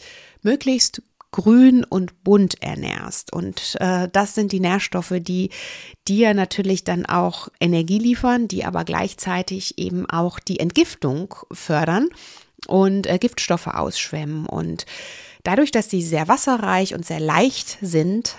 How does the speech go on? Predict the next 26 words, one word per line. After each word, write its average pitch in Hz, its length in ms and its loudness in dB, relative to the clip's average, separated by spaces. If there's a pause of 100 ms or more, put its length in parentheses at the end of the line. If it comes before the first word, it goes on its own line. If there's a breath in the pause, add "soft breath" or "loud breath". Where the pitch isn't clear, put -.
hast - 240 -4
du 202 40 0
natürlich 180 420 -4
da 170 160 -4
auch - 140 -8
wiederum 170 420 0
die 170 100 -2
Möglichkeit, 170 960 0 (340 loud breath)
ähm, 165 380 -2
entsprechend 170 800 -4
für - 180 -4
dich, - 460 -2 (480)
ähm, 165 240 -2
in 185 80 4
eine 202 80 6
gute 240 200 0
Balance 196 440 2
mit 208 100 0
deinem 196 160 2
Gewicht 220 300 0
zu 185 100 -2
kommen, 180 400 -2
beziehungsweise 175 720 0
auch - 180 -2
abzunehmen. - 800 -6 (2750 loud breath)
Ja, 214 460 4